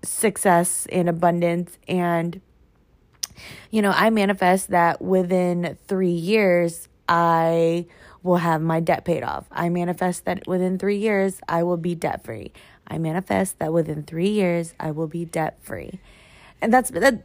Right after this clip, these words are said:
like, that right there was a clear example of how I set my manifestations. And I actually need to sit down and write that out. But y-, yeah, like, I just, I am so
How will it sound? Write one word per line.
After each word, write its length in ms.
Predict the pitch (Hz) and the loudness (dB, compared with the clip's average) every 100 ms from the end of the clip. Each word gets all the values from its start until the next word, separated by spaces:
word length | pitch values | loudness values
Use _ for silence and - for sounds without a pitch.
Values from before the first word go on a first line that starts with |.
| 214 | 2
like, 160 | 254 233 - | 2 2 -2
that 300 | 190 220 226 | 4 4 4
right 160 | 285 | 2
there 160 | 233 226 | 2 4
was 120 | 220 | 2
a 80 | 190 | 0
clear 300 | - 220 196 | 0 2 2
example 460 | 185 165 170 165 | 2 0 0 -2
of 160 | - 156 | -2 -2
how 360 | 165 165 156 - | 2 2 2 0
I 100 | 156 | -2
set 260 | 160 - - | -2 -2 -2
my 140 | 160 | -4
manifestations. 880 | 165 160 160 151 - 160 - 185 - - - - | -6 -8 -8 -8 -8 -10 -10 -16 -16 -20 -20 -6
And 140 | 220 | 0
I 60 | 220 | 2
actually 280 | 240 - 320 | 2 2 2
need 160 | 233 | 4
to 60 | 196 | 2
sit 180 | 185 175 | 0 0
down 220 | 175 165 | 0 0
and 120 | 151 | -2
write 220 | 151 156 | -2 -4
that 160 | - 147 | -4 -4
out. 240 | 139 - - - | -6 -10 -12 -2
But 300 | 180 156 - _ _ _ _ _ _ _ _ _ - - | 0 0 -6 _ _ _ _ _ _ _ _ _ -20 -8
y-, 300 | 220 185 202 - - | -2 0 0 -6 -6
yeah, 460 | 220 240 466 508 | -2 4 6 6
like, 180 | - 226 | 4 4
I 120 | 285 | 2
just, 320 | 302 370 339 - - - - - - | 4 2 0 -8 -20 -20 -20 -20 -2
I 180 | - 302 370 370 | 2 4 2 2
am 500 | 226 226 214 202 196 - | 2 4 4 2 -2 -6
so 1040 | - - - - - 180 185 220 254 - | -10 -8 -6 -4 4 6 6 4 2 -4